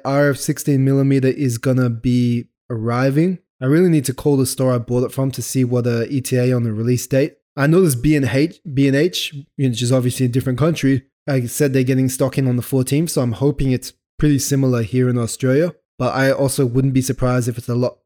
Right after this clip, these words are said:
later. So I'll just have to sort of wait and see. I did realize I didn't have a filter that was, well, filter adapter, which was small enough, which I think is fifty-three millimeters filter thread on both that and the R F fifteen millimeter. So because of that,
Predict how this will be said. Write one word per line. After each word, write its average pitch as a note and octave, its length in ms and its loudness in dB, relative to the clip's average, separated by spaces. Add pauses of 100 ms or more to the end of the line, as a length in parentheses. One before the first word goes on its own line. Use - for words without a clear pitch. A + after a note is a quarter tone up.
later. C#3 400 0 (240)
So B2 280 2
I'll B2 120 2
just B2+ 200 -2
have B2+ 140 -2
to A#2+ 120 -4
sort A#2+ 180 -4
of A2 140 -6
wait B2+ 180 0
and C3 140 -4
see. D#3 320 0 (180)
I C#3 440 0
did A3 200 2
realize E3 480 4
I C#3+ 140 -2
didn't D#3+ 320 -2
have D3+ 340 -2
a C3+ 180 0
filter D3+ 480 0
that B2+ 140 -2
was, B2+ 400 -4 (160)
well, D3+ 100 -2
filter F#3 320 0
adapter, B2+ 440 0
which B2+ 180 -4
was B2+ 140 -2
small D3+ 340 0
enough, B2 260 -2
which C3 140 -4
I C3+ 100 0
think F#3 280 -2 (160)
is D3 120 -12
fifty-three F#3+ 460 0
millimeters F3+ 640 2 (220)
filter D#3 260 0
thread D#3+ 380 0
on C3+ 200 0
both C3+ 280 -2
that C#3+ 200 0
and C3+ 140 -2
the B2+ 100 -4
R C3 220 0
F B2+ 80 -4
fifteen C3+ 340 -2
millimeter. C3+ 360 2
So C#3+ 180 0
because C3 320 -2
of D#3+ 80 0
that, B2 300 -2